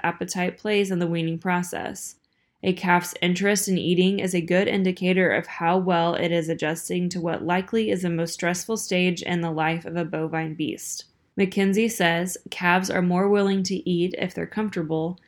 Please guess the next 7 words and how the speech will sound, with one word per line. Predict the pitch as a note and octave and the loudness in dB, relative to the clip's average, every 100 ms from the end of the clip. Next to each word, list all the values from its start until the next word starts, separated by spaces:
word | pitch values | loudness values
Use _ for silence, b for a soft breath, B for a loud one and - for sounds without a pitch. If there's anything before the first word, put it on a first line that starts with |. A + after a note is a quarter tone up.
| b - | b -8
so | F#3 | 6
we | F#3+ | 8
work | F3 G#3 A#3+ | 8 2 0
hard | F#3 F3 F3 | 4 6 6
at | - F3 | 2 0
minimizing | E3+ F3 F3+ F3+ F3+ F3+ F3 | 0 2 2 4 2 0 -4
stress | E3 - F3 F3 G#3 - - | -6 -6 -4 -2 -4 -8 -12